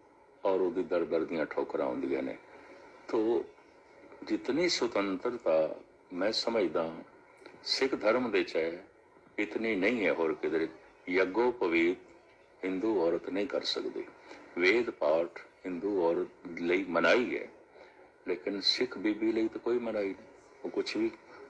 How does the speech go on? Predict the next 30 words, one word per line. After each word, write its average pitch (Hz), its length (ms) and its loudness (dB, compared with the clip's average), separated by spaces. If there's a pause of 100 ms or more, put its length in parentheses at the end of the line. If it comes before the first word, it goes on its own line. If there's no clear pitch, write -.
ਪਾਠ 90 220 2
ਕਰ 85 180 0
ਸਕਦੀ 85 360 -2
ਹੈ, 87 60 2 (120)
ਪੂਜਾ 92 280 2
ਕਰ 85 200 0
ਸਕਦੀ 82 380 0
ਹੈ। - 60 0 (400)
ਹੁਣ 98 160 2
ਦਰਬਾਰ 92 400 6
ਸਾਹਿਬ 90 300 2
ਦੇ 87 80 0
ਚੋਂ 85 140 -4
ਕੀਰਤਨ 104 400 -4
ਵੀ 107 120 0
ਕਰ 92 160 0
ਸਕਦੀ 85 340 -2
ਹੈ। 87 60 2
ਇਹਦੀ 92 180 0
ਵੀ 104 140 2
ਆਗਿਆ 90 300 2
ਹੋ 80 140 2
ਗਈ। 87 120 2
ਮੰਜੀ 87 300 0
ਸਾਹਿਬ 82 260 2
ਤੇ 85 120 -6
ਪਹਿਲੇ 98 240 0
ਹੀ 104 60 0
ਕਰਦੀਆਂ 90 420 0
ਸਨ। - 160 -8